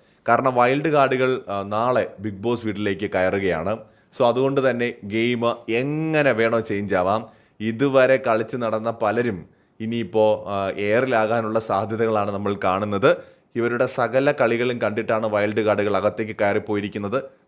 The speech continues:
തീർച്ചയായിട്ടും ചില്ലറ പുള്ളികളൊന്നും അല്ല കയറാൻ പോകുന്നത്. So അതവിടെ നിൽക്കട്ടെ, ഞാൻ ലൈവിലേക്ക് വരാം.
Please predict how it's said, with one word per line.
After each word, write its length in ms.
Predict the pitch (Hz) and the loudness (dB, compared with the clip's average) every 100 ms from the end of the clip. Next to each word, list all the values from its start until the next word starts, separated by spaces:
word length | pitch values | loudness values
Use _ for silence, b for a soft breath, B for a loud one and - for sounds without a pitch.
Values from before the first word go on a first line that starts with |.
| - | -4
തീർച്ചയായിട്ടും 680 | 123 139 147 123 120 113 - | -2 0 2 2 2 -6 -4
ചില്ലറ 300 | 123 123 131 | 0 4 4
പുള്ളികളൊന്നും 600 | 131 120 117 117 120 107 | 2 -2 0 -2 -2 -2
അല്ല 180 | 107 | 0
കയറാൻ 320 | 110 101 104 98 | 2 2 2 0
പോകുന്നത്. 340 | 87 80 71 - b b - | 0 -2 -6 -12 b b 4
So 60 | |
അതവിടെ 280 | 123 123 151 | 4 6 4
നിൽക്കട്ടെ, 380 | 151 120 113 90 | 2 -2 -2 -2
ഞാൻ 220 | 95 123 | -2 0
ലൈവിലേക്ക് 600 | 120 127 143 151 147 135 87 | 2 2 2 0 0 -2 -2
വരാം. 440 | 101 101 131 175 | 0 0 0 -4